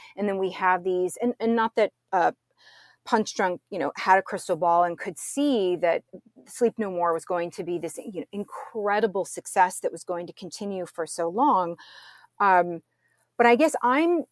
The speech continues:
wondering if we're gonna start to see a little bit more of a blending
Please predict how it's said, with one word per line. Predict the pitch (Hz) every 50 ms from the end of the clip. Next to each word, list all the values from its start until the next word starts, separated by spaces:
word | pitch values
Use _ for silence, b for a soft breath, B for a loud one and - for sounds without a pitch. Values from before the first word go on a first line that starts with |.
| _ _ -
wondering | 240 202 196 214 214 220 240 214 214 214 196 196 196
if | 175 - -
we're | 196 190 180
gonna | - 202 196
start | 180 - - 220 202 196 - -
to | - 190
see | - - 214 196
a | 190 185
little | 180 196 202 214 202
bit | 196 196 -
more | 202 190 185 180
of | 170 170
a | 175
blending | 156 - 185 190 196 196 202 208 196 190 180 170 160 165 165